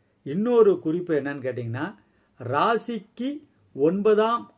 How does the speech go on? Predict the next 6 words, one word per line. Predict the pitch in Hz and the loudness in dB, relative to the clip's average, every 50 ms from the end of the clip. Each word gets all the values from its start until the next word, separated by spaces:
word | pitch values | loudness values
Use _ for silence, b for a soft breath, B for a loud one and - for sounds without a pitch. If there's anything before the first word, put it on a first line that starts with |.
| - 147 | -8 -6
அதிபதியுடன் | 139 143 180 175 175 160 156 151 143 123 120 143 202 240 302 - b b b b b _ - | -2 -2 0 0 0 0 0 0 0 0 -2 -2 -4 -4 -8 -14 b b b b b _ -2
சுக்கிர | - 196 196 - 247 240 226 190 185 | -2 -2 0 2 0 2 2 0 0
பகவானுடன் | 151 151 151 151 147 143 135 127 123 135 175 226 240 - - _ _ _ _ _ _ _ _ _ _ _ _ _ _ _ - 143 | 0 0 0 0 0 -2 -2 -4 -2 -2 -2 -2 -4 -8 -20 _ _ _ _ _ _ _ _ _ _ _ _ _ _ _ 0 2
குரு | 208 247 254 220 | 2 4 4 2
என்ன | 208 233 214 214 | 2 2 2 2
செய்றாருங்க? | 214 208 202 208 196 170 170 160 | 4 4 4 2 0 0 -2 -4